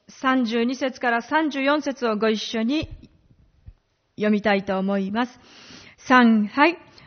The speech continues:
「私たちすべてのために、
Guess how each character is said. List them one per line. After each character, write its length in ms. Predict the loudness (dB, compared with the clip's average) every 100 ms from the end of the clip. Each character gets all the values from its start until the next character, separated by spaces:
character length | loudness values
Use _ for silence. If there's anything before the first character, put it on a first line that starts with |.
| _ 4
「私 440 | 8 10 10 8
た 180 | 6 6
ち 260 | 2 -2
す 240 | -2 0 4
べ 180 | 4 6
て 140 | 6
の 180 | 6 4
た 140 | 4
め 220 | 6 8
に、 200 | 6 4